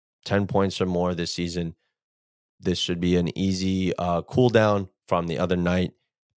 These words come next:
And we should see, I don't know if Mike Muscala will be playing tomorrow. If not, he will be playing on Sunday, I'm pretty sure. So it will be exciting to see this weekend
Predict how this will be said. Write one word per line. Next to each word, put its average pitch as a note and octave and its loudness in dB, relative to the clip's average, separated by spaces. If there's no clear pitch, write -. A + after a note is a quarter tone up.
And D#3 2
we A2+ 2
should F#3+ 2
see, - -4
I A2 6
don't D3+ 6
know B2+ 8
if G#2+ 4
Mike A2+ 4
Muscala A2+ 6
will G2+ 2
be G2+ 2
playing A#2 2
tomorrow. F2 2
If A2+ 2
not, G#2 4
he G#2 -4
will A2+ 4
be A#2+ 0
playing A2 2
on G2 2
Sunday, F2+ 0
I'm F2 -4
pretty G2 -2
sure. D#2+ -2
So D#2 -2
it G2+ -2
will G#2 0
be G2+ 2
exciting G#2 0
to - -10
see G2 -2
this F2 -2
weekend F2 -2